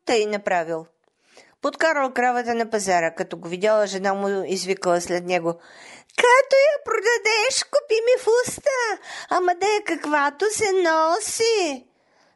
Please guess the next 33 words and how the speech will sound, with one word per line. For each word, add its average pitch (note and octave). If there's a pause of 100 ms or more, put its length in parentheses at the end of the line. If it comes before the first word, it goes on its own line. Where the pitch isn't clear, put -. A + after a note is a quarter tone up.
"Добре, A#3+
добре, G#3
и F#3
аз G#3+
самият A3
съм G#3
намислил G#3+
да G3+
донеса G3
нещо", G3
викнал F#3+
и F3+
селянинът F#3 (340)
някъде G3
от F#3+
към F3
края F#3+
на E3+
селото. D#3+ (460)
На C#4
пазара F4
той D4+
веднага C#4+
продал F#3
кравата, F3
купил B3
си D3+
календар, A#3+
купил B3+
и G3
една F#3+
печена F3+
гъска, C4